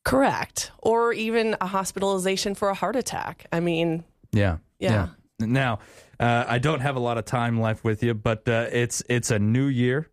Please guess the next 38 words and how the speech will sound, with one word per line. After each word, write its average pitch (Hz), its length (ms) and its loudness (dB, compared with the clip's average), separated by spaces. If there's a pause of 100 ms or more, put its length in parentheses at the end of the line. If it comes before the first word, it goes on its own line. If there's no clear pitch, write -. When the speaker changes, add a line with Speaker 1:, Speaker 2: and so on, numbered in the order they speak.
(120)
Speaker 2:
Statistically, 143 880 0
many 135 320 2
individuals 139 680 0
have 107 180 2
already 113 480 2
fallen 113 480 -2
off 117 240 -2
their 156 140 -2
bandwagon, 85 800 -4 (560)
uh, 95 320 2
for 104 160 -2
their 95 160 2
health-related 101 800 0
New 98 100 2
Year's 92 320 0
resolutions. 90 760 0 (380)
If 151 360 -2
you 147 220 0
were 135 180 -2
to 120 100 -4
sit 98 300 -4
back 85 300 -2
and 92 180 -2
give 104 200 -2
folks - 760 -6 (100)
one 120 520 2
piece 107 400 -2
of 95 80 -2
advice 92 680 -6 (180)
on 101 80 0
how 101 200 0
to 107 80 0
live 104 260 0
a 87 60 0
healthier 104 540 0
life 85 360 -2
going 80 300 -2
forward, 82 520 -2